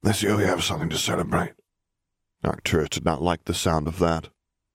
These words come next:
His father's mind was not what it once had been, and he feared that someone had found a way to take advantage of him. "What are we celebrating?" he asked cautiously as he took a seat at the table.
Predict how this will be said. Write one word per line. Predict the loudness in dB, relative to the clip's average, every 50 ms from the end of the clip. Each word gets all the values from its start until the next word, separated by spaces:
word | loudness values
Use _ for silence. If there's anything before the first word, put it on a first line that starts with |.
| _ _ _ _ _ _ _ _ _ _ _ _
His | 0 0 2
father's | 4 2 2 2 0 -2 2
mind | 2 2 2 2 0 0
was | -2 0 2
not | 2 2 2 2 0
what | -2 -2 -2
it | 0
once | 0 -2 -2 -2
had | -6 -6 0
been, | 2 2 2 2 0 -2 -4
and | -2 0 0
he | 0 0
feared | 0 2 2 2 2 2 0
that | -2 -2
someone | 0 -2 0 0 0 -2
had | -2 0
found | 0 0 2 2
a | 2
way | 0 0 -2
to | -2 0
take | -2 -2 -2 -2
advantage | -6 -2 0 0 0 0 0 -2 -2 0 -2
of | -2 0 0
him. | 0 0 0 -2 -4 _ _ _ _ _ _ _ _ _ _ _ _ _ _ _ _ _ _ _
"What | 0 2 2
are | 4
we | 2
celebrating?" | 2 0 0 0 0 -2 -2 -4 -4 -6 -8 -10 -10 _ _ _ _ _ _
he | -2 0 0 0
asked | 0 -2 -6 -8 -8 -8
cautiously | -2 0 0 0 0 -2 -4 -4 -2 -2 0 0
as | 0 -2
he | 0
took | -2 0 -2
a | -2
seat | -4 -2 -2 -2 -2
at | -2 -4
the | -6
table. | -4 0 2 2 2 2 0 -2